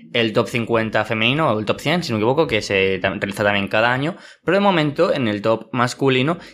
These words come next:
ya hemos tenido bastantes, mm, temas de conversación. Al margen de quién ha sido primero, segundo o tercero, que el primero, para quien no lo sepa, ha sido Roman Reigns, Impact Wrestling ha conseguido colar en el top quince a dos luchadores,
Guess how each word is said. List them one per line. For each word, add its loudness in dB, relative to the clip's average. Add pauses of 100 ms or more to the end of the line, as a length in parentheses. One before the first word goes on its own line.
ya 2
hemos 2
tenido 2
bastantes, 0
mm, 0 (840)
temas 4
de 4
conversación. 0 (400)
Al 0
margen 0
de 0
quién -4
ha -8
sido -2
primero, 0
segundo -2
o -2
tercero, 0
que -10
el -8
primero, -2 (180)
para 0
quien -6
no 0
lo 2
sepa, 0 (300)
ha -6
sido -2
Roman 0
Reigns, 0 (160)
Impact 2
Wrestling 0
ha 2
conseguido 2
colar 2
en 2
el 0
top 0 (120)
quince 0
a 2
dos 0
luchadores, 0